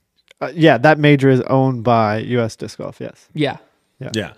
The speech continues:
Speaker 3: But it will be inter-, that in the story, I think it will be interesting to see how that goes for the future, because I do believe the Disc Golf Pro Tour obviously wants people involved and whatnot, but at the end of the day, like, they wanna be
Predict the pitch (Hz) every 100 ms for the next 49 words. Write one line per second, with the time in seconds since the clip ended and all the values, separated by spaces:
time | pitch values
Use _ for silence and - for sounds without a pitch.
0 | _ _ - 170 175 190 196 160 170 165
1 | 139 151 151 - _ _ _ _ _ _
2 | - 180 180 - 175 143 127 165 160 120
3 | 139 147 131 139 135 - 147 139 113 -
4 | 135 131 123 110 _ - 120 127 123 104
5 | 107 113 127 - - 120 113 101 117 120
6 | 160 143 117 123 104 113 107 127 123 120
7 | 117 113 110 101 110 123 107 - 107 -
8 | 110 107 98 _ _ _ _ 143 139 131
9 | 104 117 131 - 147 117 113 95 98 107
10 | 147 156 156 165 151 170 175 - _ _
11 | - 127 127 135 139 120 123 127 104 98
12 | - _ _ 120 139 139 135 117